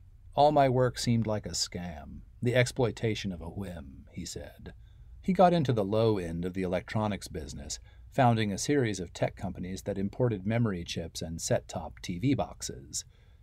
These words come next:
He started an online shopping site in Italy and licensed a copy protection technology for adult D V Ds,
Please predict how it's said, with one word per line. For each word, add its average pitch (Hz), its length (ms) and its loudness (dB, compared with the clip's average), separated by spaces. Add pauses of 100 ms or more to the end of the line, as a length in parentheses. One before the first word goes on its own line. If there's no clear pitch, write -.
(100)
He - 120 -2
started 120 400 8
an 107 100 0
online 104 460 2
shopping 117 380 -2
site 87 320 -6
in 85 120 -8
Italy 101 460 -4 (300)
and 127 140 2
licensed 131 480 2
a 120 40 -6
copy 123 340 0
protection 120 460 -4
technology 90 560 -6
for 98 180 -6
adult 90 400 -4
D 92 140 -2
V 85 160 -8
Ds, 78 500 -2